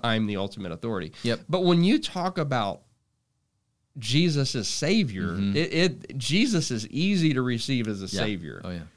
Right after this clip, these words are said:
Speaker 1: It's not so easy as a disciple.
Speaker 2: Well, and I've
Speaker 1: Or as, as Lord.
Speaker 2: Yeah, well, and,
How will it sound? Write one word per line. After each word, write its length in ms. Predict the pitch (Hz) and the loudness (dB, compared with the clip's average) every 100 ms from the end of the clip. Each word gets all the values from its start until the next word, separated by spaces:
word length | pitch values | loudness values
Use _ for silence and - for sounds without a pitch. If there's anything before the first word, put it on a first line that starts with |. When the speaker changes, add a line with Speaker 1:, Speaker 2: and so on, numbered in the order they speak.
| _ _ _ _ _ _ | _ _ _ _ _ _
Speaker 1:
It's 320 | 98 147 180 | -4 -2 -2
not 200 | 175 170 | -2 0
so 200 | 165 151 | 0 0
easy 340 | 135 143 123 107 | 2 2 0 -2
as 140 | 98 | -2
a 60 | 92 | -6
disciple. 500 | - 107 65 - 175 | -8 -8 -10 -8 0
Speaker 2:
Well, 220 | 196 180 | 4 4
and 100 | 160 | 4
I've 160 | 165 117 | 4 2
Speaker 1:
Or 100 | 113 | 2
as, 140 | 107 | -2
as 240 | - 104 | -4 -4
Lord. 300 | 98 76 62 - | -4 -8 -10 0
Speaker 2:
Yeah, 280 | 226 160 117 | 4 4 6
well, 200 | 160 165 | 6 6
and, 180 | 160 | 6